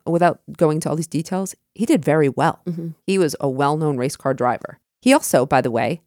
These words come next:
Speaker 1: had a son later on, and they would become a father-son duo.
Speaker 2: Which one? He's senior then?
Speaker 1: He's senior, right. So John Paul Junior, who's als-, also going to play a role in this story and in some of the things that,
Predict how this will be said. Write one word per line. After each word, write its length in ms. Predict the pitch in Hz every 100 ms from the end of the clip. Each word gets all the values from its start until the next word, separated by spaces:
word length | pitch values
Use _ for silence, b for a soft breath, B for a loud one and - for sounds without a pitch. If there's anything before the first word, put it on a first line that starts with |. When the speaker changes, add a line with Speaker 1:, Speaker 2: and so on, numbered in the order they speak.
| _
Speaker 1:
had 180 | - 180
a 80 | 208
son 500 | - - 339 139 120
later 240 | 147 135
on, 300 | 123 - 143 -
and 100 | 165
they 80 |
would 120 | 175 160
become 340 | 156 196 165 -
a 40 |
father-son 760 | - - 175 180 175 160 156 - 139
duo. 420 | 208 175 - - _ _ -
Speaker 2:
Which 180 | 233
one? 100 | 190
He's 240 | 202 214 175
senior 400 | - 214 185 139
then? 280 | 135 147 151
Speaker 1:
He's 220 | - 233 -
senior, 400 | 208 156 101 - 185
right. 220 | 151 -
So 100 | 185
John 240 | 185 208
Paul 160 | 220 208
Junior, 340 | 175 170 143
who's 160 | 185 175
als-, 340 | 185 196 - -
also 260 | 294 - 226
going 180 | 180 170
to 80 |
play 240 | 160 170 151
a 60 |
role 480 | 139 151 156 156 156 -
in 460 | 151 147 143 147
this 240 | 143 147 -
story 540 | - 165 156 151 143
and 260 | 139 143 -
in 260 | 147 135
some 200 | - 165
of 100 | 156
the 240 | 147 143 151
things 300 | - 156 151
that, 220 | 135